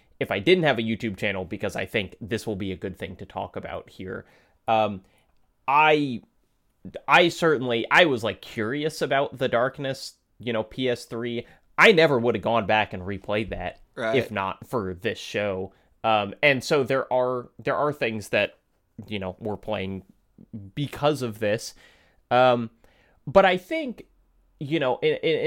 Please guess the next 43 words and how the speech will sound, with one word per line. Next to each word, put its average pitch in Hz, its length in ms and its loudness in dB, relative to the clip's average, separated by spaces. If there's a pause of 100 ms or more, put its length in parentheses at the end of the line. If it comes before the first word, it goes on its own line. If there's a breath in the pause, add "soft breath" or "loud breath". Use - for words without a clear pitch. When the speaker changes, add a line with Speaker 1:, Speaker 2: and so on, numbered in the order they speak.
Speaker 1:
in 151 40 -8
terms 180 360 -4
of, 147 180 -4
like, 127 260 -4
the 127 120 -2
question 123 520 -2
of, 104 160 -4
like, 110 160 -2
will 127 220 -2
it 113 60 -2
get 104 280 -4
boring? 110 520 -2 (160 soft breath)
The 160 420 -2
thing 226 300 -4
about 214 280 2
continuing 117 540 -2
to 117 140 -2
do 104 120 -2
this 101 180 -4
show 104 340 0
is 123 160 -2
we 151 160 -2
are 180 100 -2
kind 160 220 -4
of 113 80 -6
expanding 127 680 -6
the 104 80 -6
definition 110 760 -4
of 95 200 -10
it. 95 280 -6
And 135 160 0
by 113 160 0
doing 185 400 -4
Speaker 2:
Yep. 110 60 -8
Speaker 1:
so, 98 400 -4 (640 soft breath)
we 143 460 -2
are 139 120 4
getting 131 320 0
exposed 117 920 -6
to 110 200 -6
lots 104 520 -4
of 92 280 -6
different 107 420 -4